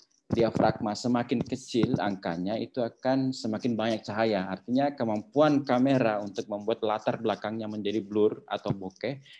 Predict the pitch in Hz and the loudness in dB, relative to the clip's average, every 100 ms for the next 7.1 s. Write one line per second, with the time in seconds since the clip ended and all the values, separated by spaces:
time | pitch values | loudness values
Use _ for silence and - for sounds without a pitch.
0 | - - - 143 143 101 104 - 113 - | -12 -10 -6 -2 -2 -2 -2 0 0 0
1 | 113 139 139 - 110 92 95 107 110 101 | -2 2 2 2 0 0 -2 -4 -6 -4
2 | 95 - - 110 107 117 110 98 104 98 | -4 -2 -2 -4 -4 -4 -4 -8 -6 -2
3 | 95 98 92 123 101 85 - - - - | -2 -4 2 2 2 -4 -8 -2 0 2
4 | - 110 127 - 107 120 123 95 92 92 | 2 2 2 2 2 0 -4 -4 -4 -4
5 | - 143 143 95 101 101 101 95 80 90 | 0 0 0 -6 -8 -8 -8 -8 -4 -2
6 | - 101 98 95 90 - 95 95 90 92 | -2 -6 -6 -4 -6 -6 -6 -6 -4 -4
7 | 90 | -4